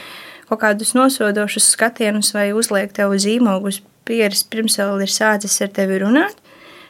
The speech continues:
tad, nu, ja tā bumba ir tajā pusē, tad strādāt pie tā un atkal, ja tu esi tajā pusē, kur, nu, esi viens vecāks, tad, eh, atkārtojoties, nu, kad,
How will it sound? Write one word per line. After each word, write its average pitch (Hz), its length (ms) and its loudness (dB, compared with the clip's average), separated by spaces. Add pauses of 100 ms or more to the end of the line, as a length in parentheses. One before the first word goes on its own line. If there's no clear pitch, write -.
tad, 202 200 -10 (380)
nu, 202 120 -2
ja 208 200 -2 (460)
tā 196 160 0
bumba 214 320 0
ir 226 60 -8
tajā 214 300 2
pusē, 208 420 -2
tad 196 240 -6
strādāt 202 580 0
pie 196 160 -4
tā 226 400 0
un 233 320 -6
atkal, 196 480 -4 (580)
ja 202 100 0
tu 196 140 -2
esi 233 280 2
tajā 302 320 2
pusē, 285 500 2
kur, 247 160 -4 (180)
nu, 226 460 -2 (200)
esi 220 360 -2
viens 262 320 4
vecāks, 247 640 0
tad, 233 360 -2
eh, 247 540 2 (2000)
atkārtojoties, 247 1000 0
nu, 262 120 0
kad, 262 160 0